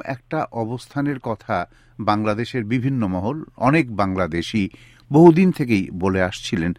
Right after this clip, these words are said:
কিন্তু এই ঘটনার পরে এখন তাদের মনেও সংশয় দেখা দিচ্ছে জঙ্গিবাদ সম্পর্কে,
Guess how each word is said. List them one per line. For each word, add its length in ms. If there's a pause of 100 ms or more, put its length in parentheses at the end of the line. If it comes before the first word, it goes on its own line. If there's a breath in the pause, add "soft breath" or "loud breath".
(280 soft breath)
কিন্তু 220
এই 260
ঘটনার 520 (140)
পরে 340 (320 soft breath)
এখন 240
তাদের 440
মনেও 360 (300 soft breath)
সংশয় 500
দেখা 300
দিচ্ছে 340
জঙ্গিবাদ 760
সম্পর্কে, 580